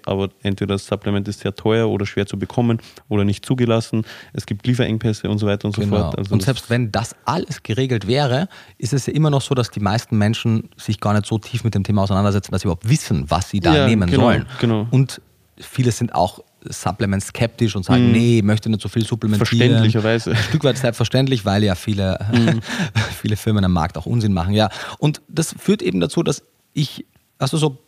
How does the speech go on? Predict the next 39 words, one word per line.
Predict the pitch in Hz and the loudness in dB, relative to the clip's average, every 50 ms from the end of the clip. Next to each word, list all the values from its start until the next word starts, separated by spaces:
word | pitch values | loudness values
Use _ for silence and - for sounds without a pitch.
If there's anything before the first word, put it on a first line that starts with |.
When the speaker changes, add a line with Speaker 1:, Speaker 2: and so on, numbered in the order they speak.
| _ - | _ -2
Speaker 2:
bei | 127 127 127 | -2 0 0
Vegan | 147 - 151 160 | 0 0 0 -2
Klischee | - 160 147 - 147 135 143 151 156 156 | -2 -2 0 0 0 0 0 0 0 0
und | - - 131 127 - - | 0 0 -2 -4 -2 -2
bei | 120 123 | -2 0
den, | 127 127 123 123 120 | 2 2 2 0 0
bei | 113 117 | 0 0
den | 117 117 117 113 113 113 - - - - - - - - - 104 104 95 120 - - | 0 0 0 0 0 -2 -4 -6 -8 -8 -8 -8 -6 -4 -2 0 2 2 2 0 -4
Nachfolgebüchern, | - - - - 131 139 139 131 120 107 110 139 160 151 - 147 127 113 | -14 -10 -2 0 2 2 2 0 0 0 2 2 2 2 2 0 0 0
die | 110 | 2
ja | 117 113 | 2 2
im | 107 104 | 2 2
weitesten | 98 98 110 120 110 - 110 | 0 0 0 0 -2 -2 -2
Sinne | 98 113 110 98 | 0 0 0 0
alle | 65 98 113 | 0 0 0
in | 110 | -2
diesem | 107 101 110 101 | -2 -2 -4 -2
Kosmos | - 123 123 - 127 127 123 - - - - - - - | 0 -2 0 2 2 2 2 0 -2 -12 -16 -14 -8 -4
entstanden | - 117 - - 110 110 123 127 | -2 -2 0 0 0 2 2 4
sind, | 113 117 117 - | 4 2 2 2
auch | - 87 - | 0 0 0
innerhalb | 139 120 107 98 101 101 - | 0 0 2 2 0 0 0
der | - 98 | -2 0
nächsten | 98 98 101 - - - | 0 0 0 -2 -4 -4
eineinhalb | 69 69 92 98 95 92 | -2 -2 0 -2 0 0
Jahre | 95 85 101 113 110 | 2 2 2 2 2
nach | 101 107 123 | 2 0 0
Vegan | 127 123 117 117 117 | 0 0 0 0 0
Klischee, | 117 127 120 - 123 117 127 135 - - - - - - - | 0 0 0 0 2 2 2 0 0 -4 -14 -16 -14 -8 -4
war | 110 110 | -2 0
es | - | 0
halt | - - | 0 0
so, | - 131 120 | 0 0 0
dass | 120 113 - | 0 0 0
ich | 131 | 0
natürlich | 113 110 - 156 151 139 139 - - _ _ - | -2 0 0 0 0 0 -2 -4 -8 _ _ -12
zunehmend | - - 165 180 175 165 160 156 151 143 - - | -4 0 0 2 2 2 0 0 -2 -4 -8 -6
gemerkt | - 113 113 113 113 120 131 - - 135 | -2 0 0 2 2 0 0 -2 -2 -2
habe, | 120 113 | -2 -2